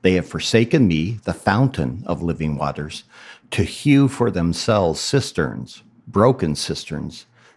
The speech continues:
that can hold no water." Uh, in other words, the path to hell and the chains of sin is a well-marked and well-worn path. I mean, it, we're just following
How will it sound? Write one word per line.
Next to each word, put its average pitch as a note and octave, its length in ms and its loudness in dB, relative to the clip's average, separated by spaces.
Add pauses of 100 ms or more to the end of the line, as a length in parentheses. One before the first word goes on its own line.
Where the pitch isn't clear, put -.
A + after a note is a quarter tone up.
(100)
that - 140 -2
can F2+ 180 -2
hold F#2+ 440 -2
no E2+ 120 0
water." C#2+ 540 -2 (520)
Uh, D#2+ 240 -2
in A2+ 100 6
other A#2+ 220 4
words, F#2 240 -2
the G2 100 0
path G2 420 -2 (140)
to G2+ 140 -2
hell F#2+ 560 2 (320)
and F#2+ 160 2
the F#2 80 0
chains A2 640 0
of E2 80 -6
sin F#2+ 460 2
is F#2+ 180 -2
a G2 60 2
well-marked F#2 920 4
and E2 180 0
well-worn F2+ 600 2
path. - 440 -6
I G2 60 -2
mean, F2+ 260 0 (680)
it, G#3+ 100 2 (300)
we're A#2+ 180 8
just C#3+ 240 4
following F#2+ 680 4